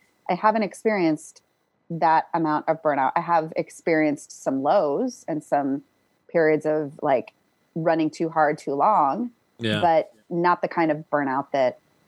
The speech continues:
Speaker 2: lots of people do experience.
Speaker 1: Yeah, that's good. Um, so have you had, ever had, like, a dark night of the soul or a time when God felt like he was far away?
Speaker 2: Oh, yeah. Lots of them,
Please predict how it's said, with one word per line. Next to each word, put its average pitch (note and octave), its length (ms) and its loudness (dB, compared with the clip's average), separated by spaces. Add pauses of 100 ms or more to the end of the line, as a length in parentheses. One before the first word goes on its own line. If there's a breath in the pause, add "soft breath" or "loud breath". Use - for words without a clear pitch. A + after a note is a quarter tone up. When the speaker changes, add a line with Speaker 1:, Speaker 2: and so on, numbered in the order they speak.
(140)
Speaker 2:
lots D3+ 280 -2
of - 80 -10
people - 240 -6
do - 100 -4
experience. - 680 -8
Speaker 1:
Yeah, C3 260 0
that's C#3 240 -2
good. G#2 340 -2 (560 loud breath)
Um, D3 440 0 (560)
so F3 260 2
have F3 160 2
you F3 100 2
had, E3+ 220 2
ever D3+ 320 0
had, D3+ 120 2
like, C3+ 200 -2
a B2 40 -2
dark B2+ 220 0
night C3+ 140 -2
of B2+ 60 -2
the A2+ 60 -4
soul C3+ 380 0
or A#2+ 60 2
a G#2 60 -2
time A#2 200 -4
when A2+ 120 -2
God A2 240 -2
felt A#2 200 -2
like A2+ 140 -4
he A2+ 160 -4
was G#2 400 0
far A2+ 280 0
away? A#2+ 360 0 (880)
Speaker 2:
Oh, G3+ 120 2
yeah. E3+ 320 -2 (1000)
Lots F3+ 320 -2
of E3 100 -8
them, D#3 140 -4